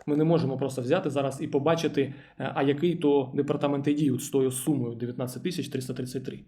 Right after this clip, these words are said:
Бачите, не працює. Що можна зробити? Поки що, е, поступово будемо переходити до S T A Table. Зараз покажу, як це можна зробити, е, за рахунок знань основи S Q L. Дивіться, сума у нас є,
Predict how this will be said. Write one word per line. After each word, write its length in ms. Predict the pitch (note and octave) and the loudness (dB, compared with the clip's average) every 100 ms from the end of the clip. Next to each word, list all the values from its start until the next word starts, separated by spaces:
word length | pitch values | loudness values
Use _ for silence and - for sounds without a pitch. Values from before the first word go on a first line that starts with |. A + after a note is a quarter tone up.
| - | -4
Бачите, 300 | D#3 E3 B2+ | -4 -4 -4
не 80 | C#3+ | -4
працює. 360 | D3 - B2 - - - | -4 -6 -12 -14 -20 -12
Що 180 | - A3 | 4 6
можна 220 | G#3+ F3 | 6 4
зробити? 420 | D3+ D#3 B2 - - - - | 2 0 -2 -4 -14 -18 -8
Поки 220 | - F#3+ - | 0 0 2
що, 440 | - E3+ E3 - | 4 4 4 -2
е, 200 | E3 C#3 | -4 -2
поступово 460 | C#3 D#3+ E3+ E3 C3+ | -2 -2 0 2 4
будемо 280 | B2+ B2+ C3 | 2 0 0
переходити 480 | C#3 C#3 C#3 B2 A#2+ | 0 0 -2 -4 -4
до 100 | B2+ | -4
S 180 | B2+ | -4
T 20 | C#3+ | -2
A 220 | C#3+ C#3+ | -2 0
Table. 340 | C4+ E3 B2+ - - | 2 4 2 -2 -10
Зараз 500 | C3 D#3 G#3 G3 - - _ _ _ - - | 0 2 4 2 -2 -16 _ _ _ -14 -4
покажу, 500 | C#3+ D3+ C#3+ F#3+ F#3+ | 2 4 6 6 8
як 220 | D3 E3 | 6 2
це 60 | D#3 | 2
можна 240 | D#3 - | 0 -2
зробити, 640 | B2+ C3 C#3 E3+ D#3 C#3+ - - _ - | -4 -2 0 2 2 0 -4 -18 _ -6
е, 380 | C3 C3 B2+ B2+ | -2 2 2 0
за 360 | B2 A#2+ D#3+ C#3 | -2 4 4 4
рахунок 360 | C3+ E3+ C#3 | 0 -2 -2
знань 240 | B2 D#3+ E3 | 0 -2 -2
основи 340 | D3 D3+ C#3+ | -4 -2 -2
S 180 | C3 - | -2 -2
Q 0 | |
L. 220 | B2 G#2 - - - - | -4 -6 -12 -20 -20 2
Дивіться, 400 | D#3+ E3 G2 - | 4 4 2 -6
сума 300 | G3 B3 A3+ | -2 6 8
у 20 | D#3+ | 8
нас 220 | D3+ - | 4 -2
є, 320 | C#3 D3+ G3 | 0 0 0